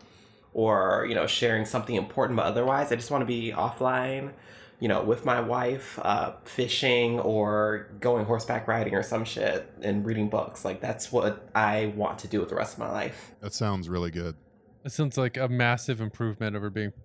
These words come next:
Speaker 3: permanently online, yeah.
Speaker 2: You know, a lot of people say, like, "Oh, you can't do that, you have to promote and all that," but, like, I feel like, Dahlia, you, you've reached a sufficient level of, uh, commoditization of your personality that it, the work's done.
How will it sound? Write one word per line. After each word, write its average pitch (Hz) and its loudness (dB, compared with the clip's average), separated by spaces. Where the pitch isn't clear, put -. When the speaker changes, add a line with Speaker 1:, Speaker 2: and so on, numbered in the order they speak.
Speaker 3:
permanently 104 -6
online, 98 -6
yeah. 98 -10
Speaker 2:
You 127 -2
know, 123 4
a 123 6
lot 131 6
of 127 0
people 135 0
say, 120 -2
like, 107 0
"Oh, 120 4
you 107 2
can't 117 0
do 107 0
that, 104 0
you 98 -2
have 92 -8
to 87 -6
promote 95 -4
and 101 -6
all 95 -4
that," 95 -4
but, 92 -6
like, 95 -4
I 185 2
feel 190 0
like, 117 4
Dahlia, 127 4
you, 127 2
you've 185 -4
reached 117 -2
a 104 4
sufficient 98 0
level 92 2
of, 85 -8
uh, 85 -4
commoditization 90 2
of 82 -2
your 87 -2
personality 87 2
that 87 2
it, 143 -2
the 151 0
work's 180 0
done. 127 0